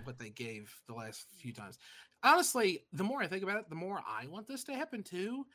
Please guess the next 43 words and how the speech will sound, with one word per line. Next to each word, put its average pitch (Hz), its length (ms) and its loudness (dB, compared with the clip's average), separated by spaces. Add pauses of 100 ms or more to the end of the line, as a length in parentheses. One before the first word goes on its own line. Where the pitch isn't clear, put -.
(300)
because, 170 880 0
uh, 151 380 0
like, 185 220 -2
you 208 120 2
know, 175 120 0 (600)
I, 185 140 -4 (100)
I'd 185 120 -2
love 202 120 0
to 151 60 -10
see 185 100 -8
Tom 165 220 -8
Clancy's 151 840 -10 (280)
franchises 156 560 -8
come 151 160 -8
back 143 180 -4
to 135 80 -10
life, 139 400 -2 (360)
and 202 220 2
I've 330 160 -6
played 285 180 2
some 196 100 -4
Assassin's 160 400 -6
Creeds 160 300 -4
that 123 80 -6
I 131 40 0
really 139 260 -2
fell 131 200 -6
in 131 80 -4
love 127 160 -2
with, 117 120 -8
and 127 100 -8
I 127 40 -4
really 123 360 -2
like 110 180 -10
the - 80 -20
Far 143 180 -6
Cry 117 160 -8
series. 113 320 -12 (400)
But 202 240 8
also, 277 360 6
they've 185 220 -2
been 254 160 -2
sitting 220 480 0